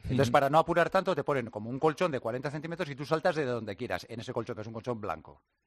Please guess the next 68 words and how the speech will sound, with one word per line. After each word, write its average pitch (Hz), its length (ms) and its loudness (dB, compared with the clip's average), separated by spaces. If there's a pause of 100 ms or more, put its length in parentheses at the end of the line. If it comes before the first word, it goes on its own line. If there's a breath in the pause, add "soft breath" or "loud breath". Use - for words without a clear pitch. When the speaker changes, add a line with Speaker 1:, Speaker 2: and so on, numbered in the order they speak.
(280)
Speaker 1:
No 113 160 -4
tienes 123 140 -2
que 117 60 -2
apurar 98 300 -2
tanto. 82 300 -8
Y 127 180 -6
la 120 120 4
medición 117 380 -2
empieza 131 300 2
desde 98 200 -2
ahí. 80 180 -4 (240 soft breath)
Lo 113 100 -8
que 110 80 0
pasa 135 140 4
es - 20 2
que 151 60 6
la 151 80 8
primera 151 280 2
prueba 151 220 4
que 143 60 0
han, 147 120 2
lo 147 80 2
han 147 140 2
Speaker 2:
No. 147 100 6
Speaker 1:
hecho, 151 120 4
no 147 120 2
han 143 140 4
sacado 113 760 0
marcas 92 180 -2
Speaker 2:
Efectivamente, 170 400 4
Speaker 1:
muy - 20 4
Speaker 2:
lo, 156 60 4
Speaker 1:
buenas. 104 220 -2
Speaker 2:
lo 151 80 2
han 160 100 0
puesto 180 260 -2
ahí 180 120 2
para 165 300 2
probarlo 175 440 0
y - 20 -2
Speaker 1:
Se 170 60 4
Speaker 2:
un 143 60 4
Speaker 1:
usaba 180 200 6
en 208 60 4
Speaker 2:
poquito 190 100 0
Speaker 1:
Paralímpicos, 170 540 2
porque 107 160 -6
claro, 131 200 0 (120)
sobre 101 160 -10
todo 117 100 -2
los 120 80 -4
que 117 80 -8
tienen 127 160 -4
deficiencia 120 400 -4
visual 127 340 0
y 135 60 -2
eso 131 100 0
necesitan 113 400 -4
tener 110 220 -2
un 110 120 -8
campo 120 240 0
de 107 60 0
Speaker 2:
Mm. 104 40 -4
Speaker 1:
visión 107 180 -8
más, 90 240 -2
más 82 160 -6
grande, 69 300 -16
¿no? 104 100 -20